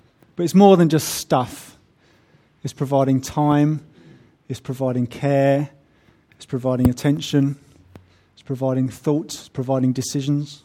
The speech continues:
Provision. Fourthly, he protects us. I protect my daughter. She thinks she knows best. She doesn't. And I need to protect her sometimes. Even toddlers, don't touch the fire.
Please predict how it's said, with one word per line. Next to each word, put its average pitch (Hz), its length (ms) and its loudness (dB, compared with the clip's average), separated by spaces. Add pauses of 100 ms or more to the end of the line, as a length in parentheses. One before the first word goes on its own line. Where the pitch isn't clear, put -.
(560)
Provision. 131 420 -8 (2250)
Fourthly, 208 540 6 (1200)
he 151 120 -4
protects - 520 -4
us. - 400 -2 (1400)
I 131 60 -12
protect 175 300 -8
my 175 120 -2
daughter. 220 320 0
She 151 160 -6
thinks 170 220 -4
she 165 80 0
knows 170 180 0
best. - 280 -2
She - 140 -10
doesn't. 160 320 0 (920)
And 139 80 -2
I 143 40 2
need 156 160 0
to 160 60 -16
protect 190 360 -4
her 143 80 -4
sometimes. 113 520 -10 (1120)
Even 151 200 0
toddlers, 165 380 0
don't 190 220 2
touch 196 200 -4
the 175 80 -10
fire. 165 340 -2